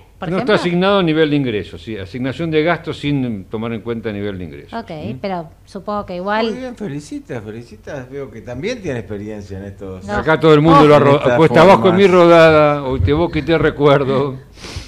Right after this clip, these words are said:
Speaker 1: Claro que sí.
Speaker 2: Después tenemos los modelos complicados.
Speaker 1: A ver.
Speaker 2: Los modelos complicados son generalmente cuando hay una etapa de obligaciones preexistentes.
Speaker 1: Ok.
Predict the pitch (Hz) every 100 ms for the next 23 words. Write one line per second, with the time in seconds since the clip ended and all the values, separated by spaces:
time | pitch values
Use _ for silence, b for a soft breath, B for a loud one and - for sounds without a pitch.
0 | B - 233 190 - 247 226 175 156 -
1 | - 254 247 247 202 175 220 196 175 135
2 | 147 123 87 57 50 - - _ - 202
3 | 170 151 - _ b b b - 165 208
4 | 202 208 185 226 180 240 247 247 - 214
5 | 220 - 185 175 175 185 208 208 165 165
6 | 170 175 175 175 185 147 143 131 127 120
7 | 147 139 - 117 110 - 104 - 180 131
8 | 98 85 85 73 - _ _ _ _ _
9 | _ _ _ 196 180